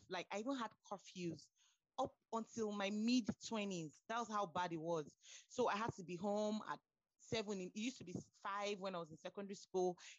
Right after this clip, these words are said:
It now became seven, then it now became nine. I didn't used to do a lot of sleepovers. Traveling to the village was n-, a no-go area, you understand? The only, see, the only times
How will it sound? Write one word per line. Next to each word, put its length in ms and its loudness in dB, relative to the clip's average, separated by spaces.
It 80 -8
now 120 2
became 360 -4
seven, 580 0
then 100 2
it 60 -2
now 120 -2
became 460 -6
nine. 340 0
I 40 -12
didn't 120 -4
used 180 -4
to 60 -8
do 100 4
a 40 4
lot 160 4
of 80 -4
sleepovers. 640 0
Traveling 340 -2
to 100 -8
the 100 -2
village 360 0
was 300 -2
n-, 320 -6
a 120 4
no-go 540 2
area, 140 2
you 100 0
understand? 400 -2
The 100 0
only, 240 4
see, 300 2
the 100 -6
only 260 2
times 180 2